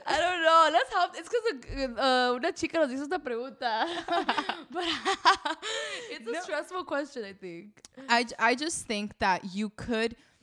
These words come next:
Speaker 2: you could think it's the right person for you, but if the timing, if things don't work out, it's because that person wasn't for you. I, I really do think that.
Speaker 1: And
Speaker 2: So
Speaker 1: even
Speaker 2: it's,
Speaker 1: later on, they
Speaker 2: so
Speaker 1: still
Speaker 2: it's,
Speaker 1: won't be good for you?
Speaker 2: that doesn't, that's not the case. It, it just means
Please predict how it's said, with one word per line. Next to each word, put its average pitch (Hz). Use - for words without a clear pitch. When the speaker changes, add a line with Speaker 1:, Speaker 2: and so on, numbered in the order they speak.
Speaker 2:
you 240
could -
think 254
it's 233
the 226
right 202
person 226
for 180
you, 262
but 214
if 196
the 190
timing, 202
if 220
things 285
don't 285
work 269
out, 254
it's 208
because 214
that 196
person 202
wasn't 175
for 151
you. 147
I, 180
I 180
really 180
do 170
think 180
that. 143
Speaker 1:
And 233
Speaker 2:
So 240
Speaker 1:
even 226
Speaker 2:
it's, 214
Speaker 1:
later 214
on, 185
they 196
Speaker 2:
so 233
Speaker 1:
still 220
Speaker 2:
it's, 185
Speaker 1:
won't 190
be 196
good 202
for 226
you? 254
Speaker 2:
that 233
doesn't, 277
that's 220
not 247
the 190
case. -
It, 190
it 214
just 233
means 214